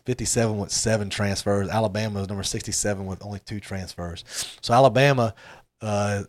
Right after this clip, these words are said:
lost seventeen and gained two. So in the top ten classes, they, they gave U C L A the top class with s-, ten transfer, uh, thirteen transfers.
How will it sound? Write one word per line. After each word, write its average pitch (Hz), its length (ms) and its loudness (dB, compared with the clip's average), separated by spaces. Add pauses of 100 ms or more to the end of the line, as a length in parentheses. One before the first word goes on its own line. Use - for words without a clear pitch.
lost 113 320 4
seventeen 113 500 0
and 95 120 -6
gained 98 300 -2
two. 95 240 -8 (1040)
So 95 380 -2 (340)
in 113 100 -6
the 110 100 -2
top 151 260 6
ten 135 200 0
classes, 117 520 6
they, 104 180 -4
they 110 120 2
gave 120 200 2
U 120 80 0
C - 160 0
L 104 140 2
A 107 100 2
the 95 100 -2
top 101 300 0
class 95 380 0
with - 140 -8
s-, - 100 -4 (120)
ten 101 220 -14
transfer, 92 400 -12 (100)
uh, 101 140 -4 (160)
thirteen 107 340 -4
transfers. 107 640 0